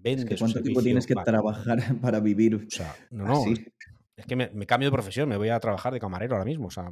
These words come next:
Speaker 2: soy más feliz, ya te lo
Speaker 1: Totalmente,
Speaker 2: digo yo.
Speaker 1: te irá mejor. <laughs>
Speaker 2: O sea, mm, y dije: "No, esto no". Y entonces yo, evidentemente, puse mi tarifa. Mi tarifa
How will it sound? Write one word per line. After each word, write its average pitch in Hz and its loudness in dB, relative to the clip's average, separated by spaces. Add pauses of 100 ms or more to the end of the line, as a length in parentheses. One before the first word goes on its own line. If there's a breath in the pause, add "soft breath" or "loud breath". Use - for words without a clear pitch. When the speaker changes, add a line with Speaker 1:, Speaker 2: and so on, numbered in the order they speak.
(140)
Speaker 2:
soy - -12
más 113 2
feliz, 107 2
ya 127 6
te 139 4
lo 107 2
Speaker 1:
Totalmente, - -
Speaker 2:
digo 98 -2
yo. - -8
Speaker 1:
te 104 2
irá 107 2
mejor. 120 2
<laughs> 135 -2
Speaker 2:
O - -16
sea, 98 -8
mm, 98 -10
y 113 -8
dije: 101 -6
"No, 95 -2
esto 98 -6
no". 104 -2
Y 104 -12
entonces 110 0
yo, 123 2
evidentemente, 120 0
puse 117 -2
mi 123 -2
tarifa. 104 -4 (420 soft breath)
Mi 98 -8
tarifa 107 -2